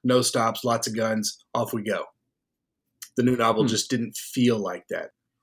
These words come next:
Speaker 2: Yeah, and, and you have to stick to the voice that suits your particular story. I mean, I, I
Speaker 1: Mm-hmm.
Speaker 2: think that's a good quality for a writer to have, is the ability to be a little bit malleable and not try to force –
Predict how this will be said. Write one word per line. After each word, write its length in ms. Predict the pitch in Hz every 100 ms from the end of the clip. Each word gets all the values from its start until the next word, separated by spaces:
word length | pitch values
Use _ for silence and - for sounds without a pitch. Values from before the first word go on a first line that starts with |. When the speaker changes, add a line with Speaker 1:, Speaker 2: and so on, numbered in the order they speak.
| -
Speaker 2:
Yeah, 160 | 107 85
and, 200 | 151 -
and 120 | 170
you 80 | 165
have 240 | 180 170
to 100 | 131
stick 400 | 113 - 139 -
to 500 | - 127 113 107 101 92
the 220 | 98 104
voice 420 | 95 107 107 107
that 260 | 101 95 - _ _
suits 500 | - - - 113 -
your 120 | 117 104
particular 540 | 104 107 98 101 95
story. 560 | - 123 120 113 98 -
I 140 | 98
mean, 140 | 107
I, 120 | 107 117
I 40 |
Speaker 1:
Mm-hmm. 220 | 110 127
Speaker 2:
think 100 | 165
that's 160 | 156 -
a 40 |
good 200 | 113 131
quality 420 | 107 120 123 131 110
for 200 | 117 104
a 20 |
writer 360 | 101 104 101 90
to 120 | 87
have, 300 | 123 143 107
is 120 | 101
the 80 | 107
ability 420 | 87 110 110 98
to 120 | 90 98
be 100 | 95
a 40 |
little 220 | 104 165
bit 100 | 101
malleable 760 | 95 107 139 123 90 98 95 71
and 300 | 90 90 92
not 280 | 95 98 -
try 260 | - 104
to 80 | 95
force – 720 | - - 113 107 101 - -